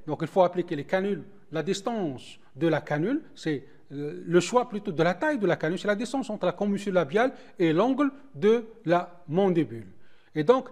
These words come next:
si la taille, elle est adaptée, c'est bon.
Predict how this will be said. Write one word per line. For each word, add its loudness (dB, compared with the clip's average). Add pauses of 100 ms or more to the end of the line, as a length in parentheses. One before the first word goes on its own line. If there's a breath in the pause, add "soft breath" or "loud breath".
(100)
si -4
la 4
taille, 0
elle 0
est -2
adaptée, 0 (120)
c'est -10
bon. -2